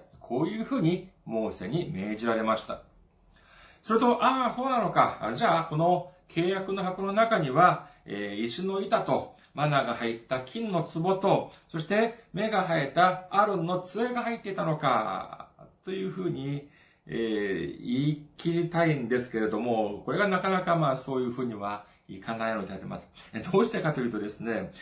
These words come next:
第一列王記を見てみましょうか。第一列王記八章九節には次のように書かれているんです。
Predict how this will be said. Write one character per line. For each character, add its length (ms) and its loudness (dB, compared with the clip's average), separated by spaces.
第 360 0
一 460 -4
列 360 -2
王 200 0
記 260 -6
を 80 0
見 80 -4
て 120 -8
み 60 -8
ま 140 -6
し 120 -10
ょ 80 -2
う 60 -8
か。 240 -10
第 280 0
一 140 -4
列 340 -4
王 140 -2
記 200 -6
八 220 -2
章 480 -6
九 260 -6
節 260 -8
に 80 -8
は 280 0
次 260 -4
の 100 -8
よ 100 -2
う 40 0
に 100 -2
書 100 -6
か 120 -4
れ 60 0
て 100 -6
い 60 -6
る 80 -6
ん 60 -8
で 80 -8
す。 140 -16